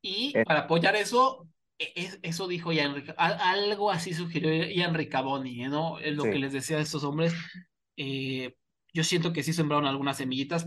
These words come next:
Speaker 1: por ahí. No, no apunté exactamente la cita, pero dijo algo como, eh, "Mark Briscoe, J-, Jay fue el campeón mundial,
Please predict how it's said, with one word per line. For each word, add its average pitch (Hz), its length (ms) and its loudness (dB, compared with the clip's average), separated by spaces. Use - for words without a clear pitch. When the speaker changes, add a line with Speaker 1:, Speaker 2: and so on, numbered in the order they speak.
Speaker 1:
por 143 120 -6
ahí. 143 200 -8
No, 156 120 -2
no 170 180 0
apunté 175 320 -2
exactamente 160 460 0
la 127 100 2
cita, 135 300 -2
pero 123 160 -6
dijo 135 280 -4
algo 135 260 0
como, 123 360 -6
eh, 135 280 -6
"Mark 180 360 0
Briscoe, 190 680 0
J-, - 560 -10
Jay 208 380 4
fue 208 180 -2
el 185 80 -8
campeón 185 360 -2
mundial, 202 600 2